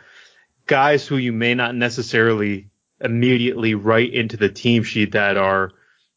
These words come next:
at least putting themselves in a position to better their odds for making it to the Euro squad, uh, for next summer. So I thought that was interesting. Um, and one other thing was I was hoping that the newly promoted sides, Lecce, Verona,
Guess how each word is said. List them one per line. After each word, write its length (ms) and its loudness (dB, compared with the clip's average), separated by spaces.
at 140 0
least 380 0
putting 340 -2
themselves 500 -2
in 80 0
a 80 0
position 560 -4
to 120 -8
better 720 0
their 460 0
odds 460 2
for 180 -6
making 360 -2
it 140 -4
to 100 -8
the 100 0
Euro 320 2
squad, 580 0
uh, 640 -8
for 180 2
next 280 0
summer. 360 0
So 160 -2
I 80 2
thought 220 0
that 160 2
was 180 -2
interesting. 600 -6
Um, 200 2
and 120 4
one 160 2
other 220 2
thing 220 -4
was 260 -2
I 140 2
was 120 0
hoping 440 0
that 260 -4
the 560 -4
newly 300 2
promoted 520 2
sides, 300 0
Lecce, 460 0
Verona, 640 -2